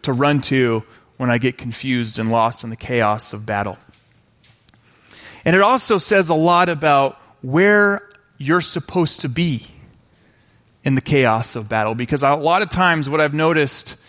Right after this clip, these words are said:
especially when you are dealing with grief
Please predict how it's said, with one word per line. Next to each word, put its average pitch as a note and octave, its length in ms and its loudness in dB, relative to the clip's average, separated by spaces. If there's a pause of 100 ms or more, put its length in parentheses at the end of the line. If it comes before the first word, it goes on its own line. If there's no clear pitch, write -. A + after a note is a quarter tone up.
(220)
especially D3+ 800 0 (540)
when C#3+ 120 0
you C#3 220 2
are B2 120 2
dealing D#3 460 0
with A#2+ 120 -2
grief C#3+ 600 -2